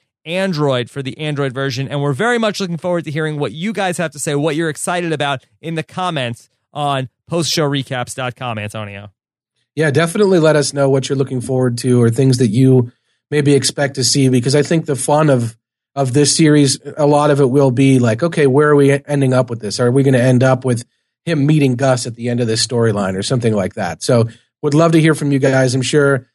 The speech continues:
Speaker 2: there's things that you guys are looking forward to that we didn't hit here today.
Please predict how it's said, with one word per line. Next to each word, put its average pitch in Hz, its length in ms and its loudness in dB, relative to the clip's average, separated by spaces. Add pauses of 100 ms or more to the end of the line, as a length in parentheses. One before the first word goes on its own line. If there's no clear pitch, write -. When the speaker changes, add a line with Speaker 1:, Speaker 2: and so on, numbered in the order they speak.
(160)
Speaker 2:
there's 131 220 -2
things 143 200 0
that 139 60 -2
you 139 100 0
guys 139 200 2
are 139 40 2
looking 131 220 0
forward 131 280 0
to 135 100 0
that 123 120 4
we 123 120 4
didn't 117 220 2
hit 113 160 -2
here 107 200 0
today. 95 360 -10